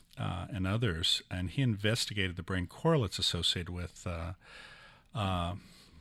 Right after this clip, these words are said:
actually reviewing the imagery, if you will,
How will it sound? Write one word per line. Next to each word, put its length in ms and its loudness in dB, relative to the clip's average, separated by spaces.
actually 500 2
reviewing 600 4
the 240 -2
imagery, 540 4
if 160 -4
you 80 -2
will, 360 0